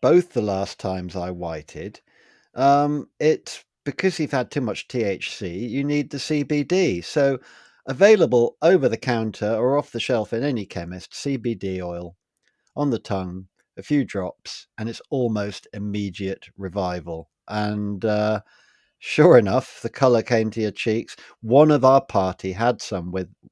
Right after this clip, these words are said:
with them, and it was an absolute miracle cure, to the point which people <laughs> were going around saying, "Bloody hell, I've never seen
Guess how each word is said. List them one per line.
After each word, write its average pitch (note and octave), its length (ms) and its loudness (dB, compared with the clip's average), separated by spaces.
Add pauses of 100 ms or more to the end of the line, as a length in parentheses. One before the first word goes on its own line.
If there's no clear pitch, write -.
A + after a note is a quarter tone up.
(100)
with F#2+ 260 -10
them, F2+ 340 -6
and F2 500 -10 (760)
it G2+ 180 -6
was G2 500 -6
an G#2+ 180 -4
absolute G#2 520 -6
miracle F#2+ 460 -4
cure, F#2 400 -4 (360)
to C#3 80 0
the C#3+ 80 0
point G3+ 260 4
which B2+ 200 2
people D#3 360 6
<laughs> B2+ 80 0
were - 0 -
going C#3 420 4
around C#3+ 200 6
saying, C#3 220 2 (460)
"Bloody C3 500 2
hell, A#2+ 180 2
I've A2+ 100 4
never C3 240 2
seen B2+ 220 -2